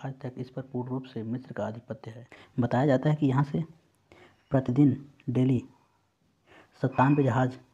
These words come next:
गुजरते हैं, सत्तानवे जहाज गुजरते हैं, जिनसे होने वाली कमाई मिस्र की अर्थव्यवस्था में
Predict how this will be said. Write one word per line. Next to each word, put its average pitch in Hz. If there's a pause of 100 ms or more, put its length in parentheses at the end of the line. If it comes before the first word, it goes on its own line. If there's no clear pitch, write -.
गुजरते 120
हैं, 117 (3500)
सत्तानवे 135
जहाज 131
गुजरते 120
हैं, 127
जिनसे 135
होने 127
वाली 147
कमाई 127
मिस्र 131
की -
अर्थव्यवस्था 139
में 151